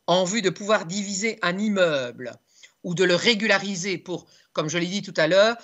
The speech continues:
faire en sorte d'y créer dans de grosses maisons unifamiliales laissées en déshérence plusieurs appartements, nous regrettons que la surface brute minimale soit de cent quatre-vingts mètres carrés.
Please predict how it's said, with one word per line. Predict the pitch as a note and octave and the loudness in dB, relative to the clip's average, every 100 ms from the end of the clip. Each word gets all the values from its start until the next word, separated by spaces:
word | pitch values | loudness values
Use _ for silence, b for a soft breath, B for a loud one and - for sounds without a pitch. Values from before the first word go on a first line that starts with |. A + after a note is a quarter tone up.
| B | B
faire | _ F3+ D#3+ | _ -2 0
en | |
sorte | E3 A#3 A3+ | 0 -2 -2
d'y | E3+ E3+ | -6 -8
créer | - F#3 G#3 A#3 - _ _ | -10 -4 -2 -2 -6 _ _
dans | D#3+ E3+ D#3+ | 0 2 2
de | D3 | 0
grosses | C#3 F3 A#3 - | 0 4 4 4
maisons | F#3+ F3+ G3 | 0 2 0
unifamiliales | F3+ F3+ F3 E3 E3+ F3+ E3+ D3+ - B - | 0 2 2 2 4 4 6 4 -2 B -4
laissées | F3 E3+ F3+ | 0 2 0
en | |
déshérence | E3+ F3 E3+ E3+ F3+ D3+ - - _ | 0 0 2 0 0 0 -2 -10 _
plusieurs | G3+ F3+ F3+ C#3 | -2 4 4 4
appartements, | C#3+ A2 - C#3+ E3+ A#3 F#4 B B B B | 0 -4 -6 -4 0 0 -2 B B B B
nous | E3 D#3+ | -2 2
regrettons | G3+ D4 A#3+ A#3+ A#3+ A3+ C4+ E4+ b b | 4 4 4 0 -2 -4 -4 -8 b b
que | - | 0
la | F#3 F3 | 2 2
surface | - C#4 A#3+ F#3+ | 0 -2 -2 -2
brute | F3 G#3 G3+ | -4 -6 -6
minimale | F#3 F3 G3+ C#4 | -6 -2 0 0
soit | - E3+ | 0 0
de | E3 | 0
cent | D#3 C#4 C#4 | 0 2 2
quatre-vingts | A3+ - G3 G#3 A#3+ | 0 0 0 0 0
mètres | F#3+ G3 G3+ F#3+ | 0 -2 0 -2
carrés. | - C3+ - | -4 -4 -8